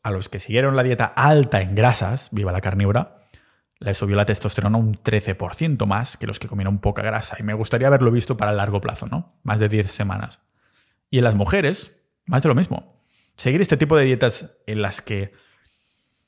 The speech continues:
no hay colesterol, se les desbalancean las hormonas, llevando incluso a que no puedan tener hijos. Vamos, que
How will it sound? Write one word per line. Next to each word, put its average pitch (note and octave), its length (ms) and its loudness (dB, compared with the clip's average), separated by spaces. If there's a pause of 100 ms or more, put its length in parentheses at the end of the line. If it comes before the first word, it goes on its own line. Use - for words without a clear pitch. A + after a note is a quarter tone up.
(1200)
no G2+ 140 -2
hay D#3 100 0
colesterol, C#3+ 680 -2 (320)
se - 180 -6
les G#2+ 180 -2
desbalancean G#2+ 720 0
las C#3 140 -2
hormonas, D3+ 640 -4 (380)
llevando A#2+ 440 2
incluso C3 840 -2 (140)
a - 80 -6
que - 100 -4
no B2 160 2
puedan C3 280 2
tener G2+ 260 2
hijos. - 440 -6 (100)
Vamos, A2+ 200 0
que G#2+ 240 -2